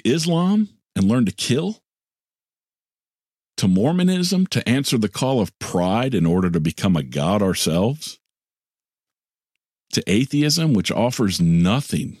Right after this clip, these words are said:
except inconsistency? To reincarnation with its endless cycle of suffering and incarnations and lives? What's better than Jesus?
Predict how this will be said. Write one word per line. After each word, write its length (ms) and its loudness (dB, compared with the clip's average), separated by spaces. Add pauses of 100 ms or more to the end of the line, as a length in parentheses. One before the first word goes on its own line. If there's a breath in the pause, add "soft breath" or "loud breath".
(540)
except 480 -4
inconsistency? 1080 -2 (1800)
To 140 0
reincarnation 1300 0 (720)
with 200 0
its 280 -2
endless 400 0
cycle 640 -2
of 120 -2
suffering 800 0
and 140 2
incarnations 1000 0
and 140 2
lives? 840 -2 (1600)
What's 300 -4
better 320 0
than 180 2
Jesus? 720 -2